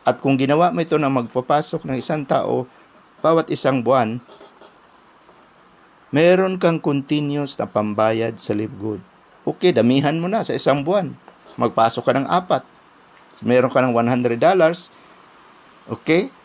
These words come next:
See? Isa, pangatlong technique ito. Paano mabayaran natin ng isang taon na monthly subscription? Magpasok ka lang, guys, ng apat katao. Okay? Kung trabahuin mo yan, matapos mo yan in one week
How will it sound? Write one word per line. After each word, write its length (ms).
See? 320
Isa, 320
pangatlong 480
technique 480
ito. 400
Paano 320
mabayaran 480
natin 240
ng 140
isang 240
taon 400
na 320
monthly 320
subscription? 720
Magpasok 560
ka 80
lang, 240
guys, 400
ng 320
apat 480
katao. 560
Okay? 440
Kung 80
trabahuin 640
mo 80
yan, 240
matapos 560
mo 80
yan 160
in 120
one 200
week 200